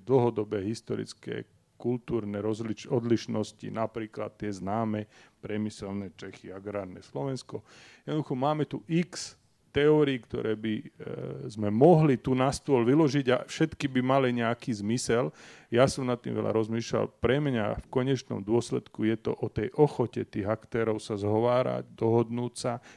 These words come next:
Je to o tej politickej kultúre, jak pán profesor hovoril.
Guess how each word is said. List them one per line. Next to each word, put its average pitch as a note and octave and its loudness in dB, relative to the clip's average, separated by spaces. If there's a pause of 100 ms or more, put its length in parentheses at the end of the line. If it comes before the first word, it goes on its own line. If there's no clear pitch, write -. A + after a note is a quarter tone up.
Je C3 2
to C#3 4
o - -16
tej A#2 0
politickej C#3 2
kultúre, B2 0
jak G2 -6
pán G#2 -4
profesor A2+ -2
hovoril. A2+ -2